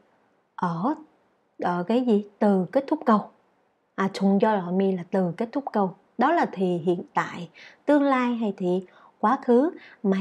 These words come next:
chúng ta chọn ngữ pháp sao cho đúng. Ví dụ, 어제 친구와 영화를 땡땡땡.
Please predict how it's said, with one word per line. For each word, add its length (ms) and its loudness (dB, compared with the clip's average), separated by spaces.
chúng 200 -2
ta 120 -2
chọn 400 -8
ngữ 180 -6
pháp 200 -8
sao 300 -14
cho 160 -10
đúng. 180 -2
Ví 120 6
dụ, 300 8
어제 340 10
친구와 1160 8
영화를 760 4
땡땡땡. 680 8